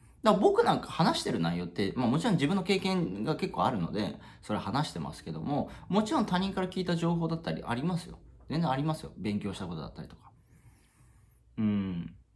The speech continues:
だけど、それを主軸にして言っちゃうと、自分の言葉じゃなくなっちゃうので、うん。自分が自信を持って伝えるってことは大事ですね。うん。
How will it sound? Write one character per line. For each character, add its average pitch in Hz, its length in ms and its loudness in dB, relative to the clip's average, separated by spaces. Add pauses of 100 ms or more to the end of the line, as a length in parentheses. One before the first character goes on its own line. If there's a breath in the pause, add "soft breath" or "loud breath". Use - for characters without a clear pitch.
(560)
だ 156 120 6
け 277 100 0
ど、 110 120 0
そ - 200 0
れ 359 120 4
を 359 220 6
主 - 180 0
軸 208 280 -2
に 214 120 2
し 214 80 -4
て 202 80 -4
言 185 200 0
っ 185 40 -12
ち - 140 -4
ゃ - 20 0
う 185 140 -4
と、 117 440 -2
自 127 160 0
分 240 140 0
の 302 80 -4
言 220 220 -4
葉 202 120 0
じ 98 60 -6
ゃ 82 40 -4
な 80 80 -6
く - 100 -10
な 147 80 -2
っ 147 40 -8
ち - 140 -12
ゃ - 40 -12
う - 60 -14
の - 120 -16
で、 85 340 -6 (720 soft breath)
う 104 40 -6
ん。 90 540 -6 (300)
自 147 180 -2
分 190 100 0
が 190 80 0
自 170 120 0
信 208 140 0
を 214 40 2
持 226 100 0
っ - 20 -4
て - 220 -20 (180)
伝 175 120 -6
え 180 40 -6
る - 80 -6
っ - 20 -10
て - 140 -10
こ - 80 -10
と - 60 -10
は - 60 -10
大 - 240 -12
事 - 80 -14
で - 80 -14
す - 140 -18
ね。 - 60 -18 (640)
う 95 40 -6
ん。 90 340 -4